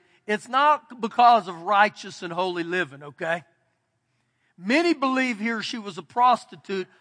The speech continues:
but you can't find that in Scripture. It does not say that at all. But it's very clear she's got some problems. So if you've got seven demons in you, like this woman had, it would be,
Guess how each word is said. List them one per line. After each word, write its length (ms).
but 220
you 80
can't 260
find 320
that 140
in 120
Scripture. 460
It 80
does 220
not 200
say 200
that 180
at 140
all. 500
But 140
it's 100
very 460
clear 680
she's 320
got 340
some 220
problems. 1040
So 220
if 100
you've 200
got 300
seven 600
demons 560
in 220
you, 300
like 360
this 240
woman 400
had, 400
it 120
would 200
be, 380